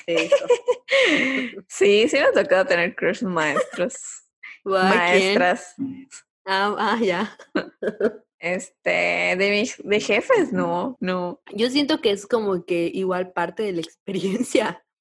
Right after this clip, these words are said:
Speaker 2: Ujú.
Speaker 1: de que sientes que es como que una, una autoridad, ¿no? O sea, eso del crush del
Speaker 2: Sí.
Speaker 1: maes-, con maestro o maestra es súper común y siento que lo he escuchado así muchísimo,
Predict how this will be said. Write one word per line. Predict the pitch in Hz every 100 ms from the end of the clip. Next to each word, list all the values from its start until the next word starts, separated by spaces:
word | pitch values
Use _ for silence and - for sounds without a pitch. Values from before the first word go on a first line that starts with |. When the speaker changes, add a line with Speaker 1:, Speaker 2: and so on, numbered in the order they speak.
| _ _ -
Speaker 2:
Ujú. | 214 208 208
Speaker 1:
de | 180 185 185
que | 185 180 185
sientes | 202 190 226 -
que | 196
es | -
como | 226 202 180
que | 175 165
una, | 196 208 -
una | 190 208
autoridad, | 208 196 180 170 160 156 156 160
¿no? | 156 160
O |
sea, | 180 180 180
eso | 202 320
del | 269 202
crush | 175 170 175
del | 185 170
Speaker 2:
Sí. | 156 151
Speaker 1:
maes-, | 175 160 156 165
con | - 170
maestro | 170 165 185 220
o |
maestra | 185 160 156 180 214
es | - -
súper | - 175 170 160
común | 165 160 160 214 -
y | 185
siento | 180 180 180
que |
lo | 165
he |
escuchado | 165 170 160 151
así | 151 151 156 -
muchísimo, | 160 160 156 - 175 202 175 180